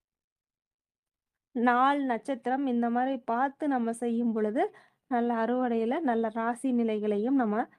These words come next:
பார்க்கலாம், முன்னேற்றத்தையும் பார்க்கலாம். இது வரைக்கும் நம்ம விதை விதைக்கிறதும் அறுவடை செய்யறத பத்தியுமே நம்ம பே-, பார்த்தோம். அடுத்தது, இந்த அறுவடை செஞ்ச தானியங்களை வந்து எப்படி சேகரிச்சு வச்சுக்கலாம்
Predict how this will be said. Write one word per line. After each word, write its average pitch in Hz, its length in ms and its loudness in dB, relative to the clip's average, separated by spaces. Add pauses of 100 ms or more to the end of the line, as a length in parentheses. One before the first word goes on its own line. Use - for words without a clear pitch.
(280)
பார்க்கலாம், 240 540 -2
முன்னேற்றத்தையும் 214 680 -2
பார்க்கலாம். 180 440 -4 (1120)
இது 277 200 4
வரைக்கும் 277 360 2
நம்ம 277 180 0
விதை 247 300 0
விதைக்கிறதும் 226 600 0 (480)
அறுவடை 269 380 0
செய்யறத 233 380 -8
பத்தியுமே 214 380 -4
நம்ம 226 220 0
பே-, 196 260 -4 (400)
பார்த்தோம். 214 340 -4 (400)
அடுத்தது, 320 460 0
இந்த 285 180 0
அறுவடை 320 500 2
செஞ்ச 214 360 -4 (500)
தானியங்களை 240 680 0
வந்து 220 200 -2
எப்படி 247 340 0
சேகரிச்சு 208 540 -4
வச்சுக்கலாம் 208 500 -4